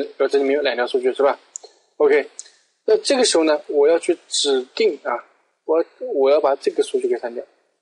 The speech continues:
啊，我要把这个数据删掉，我把它email删掉。这时候我们怎么写呢？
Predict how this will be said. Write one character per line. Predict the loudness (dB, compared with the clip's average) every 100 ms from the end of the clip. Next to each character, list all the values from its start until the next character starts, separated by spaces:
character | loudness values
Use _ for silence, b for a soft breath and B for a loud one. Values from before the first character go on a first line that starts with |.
| _
啊， | -8 -8 _
我 | 0
要 | 2
把 | 0
这 | -2 -2
个 | 0
数 | 0 -2
据 |
删 | -4 -8
掉， | -12 -18 _ _ _ -6
我 | -2
把 | 0
它 | 0
email | 0 2 0
删 | -4 -14
掉。 | -18 _ _ _ _ _ _ _ _ _ _ _ _ _ _ _ _ _ _ _ _ _
这 | -2
时 | 2
候 | 2
我 |
们 | 0
怎 | 0
么 |
写 | 0 -2
呢？ | -6